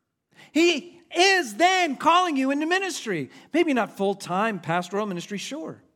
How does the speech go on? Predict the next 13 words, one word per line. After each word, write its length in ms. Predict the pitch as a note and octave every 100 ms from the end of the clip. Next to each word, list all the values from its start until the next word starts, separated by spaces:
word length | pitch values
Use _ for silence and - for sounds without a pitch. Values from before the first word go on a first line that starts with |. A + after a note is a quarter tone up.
| _ _ - - - A#3
But 180 | D4 C4+
every 400 | D#4 D4 C#4+ C#4
Christian 440 | - E4 - C4
is 100 | B3
called 360 | - D4+ D#4 B3+
to 100 | C4
equip 340 | - D#4+ D#4+
the 100 | C4
body 400 | A3 D4+ D#4 C#4+
and 100 | B3
speak 260 | - D4+ C4
about 300 | A#3 B3 B3
Christ. 720 | C4+ E4 F4 B3 - - -